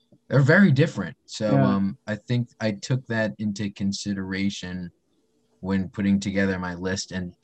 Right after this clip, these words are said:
Speaker 1: of course, that needs to be put into consideration when we're talking about other people's opinions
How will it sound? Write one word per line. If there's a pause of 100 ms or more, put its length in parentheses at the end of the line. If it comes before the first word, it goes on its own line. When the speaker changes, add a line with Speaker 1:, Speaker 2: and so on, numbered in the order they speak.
Speaker 1:
of
course, (160)
that
needs
to
be
put
into
consideration
when
we're
talking
about (540)
other
people's
opinions